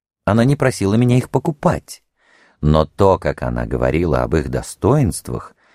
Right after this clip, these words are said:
произвело нужный психологический эффект. И хотя я всё-таки ничего у неё не купил, она совершила удачную сделку. Я поднял трубку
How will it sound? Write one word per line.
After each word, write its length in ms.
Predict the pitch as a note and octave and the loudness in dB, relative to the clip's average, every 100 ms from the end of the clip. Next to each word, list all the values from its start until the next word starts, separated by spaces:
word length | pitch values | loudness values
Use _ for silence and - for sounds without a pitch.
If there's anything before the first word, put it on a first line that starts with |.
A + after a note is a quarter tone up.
| _ _ | _ _
произвело 640 | G2 G2 F2 D#2 F#2 G#2+ | 2 2 2 2 4 4
нужный 540 | G#2+ F#2 G#2 A2 C#3 C#3+ | 4 4 2 2 2 2
психологический 1040 | - A2 - D2+ C2+ C2 D2+ - F2+ F#2 | -2 -2 2 2 0 -4 -6 -6 -4 -4
эффект. 420 | F#2 - - - _ _ _ _ _ _ _ - | -4 -6 -8 -14 _ _ _ _ _ _ _ -4
И 60 | |
хотя 280 | - G#2 A2 | 0 2 2
я 200 | G#2+ G#2+ | 4 2
всё-таки 480 | - G#2+ A2 - A2+ | 0 -2 -2 2 6
ничего 520 | A#2 G#2 A2 E2 C#2 | 6 4 0 2 2
у 80 | C2+ | 2
неё 280 | C#2 D2 D#2 | 0 2 2
не 140 | F2 | 2
купил, 500 | - C#3 G#3 G#3 F#3+ - _ _ _ | 0 0 2 2 0 -10 _ _ _
она 300 | - C#3+ F3+ | 0 4 4
совершила 1040 | E3+ B2+ G#2 E2 - - - F#2+ C#3 D3 C#3 _ _ | 2 2 4 2 0 -10 2 4 6 4 2 _ _
удачную 880 | F#2 F2 C#2+ D#2+ - - E2 D#2+ D#2 | -4 0 2 2 0 -6 -2 0 -2
сделку. 580 | B1+ B1 C2 A1+ - - _ _ _ _ _ _ _ | -4 0 0 0 -12 -18 _ _ _ _ _ _ _
Я 240 | D2+ F2 | 0 2
поднял 440 | F2 G2+ D#2+ D#2+ D2+ | 2 0 2 0 0
трубку 520 | - C3 - D2 | 0 0 0 -2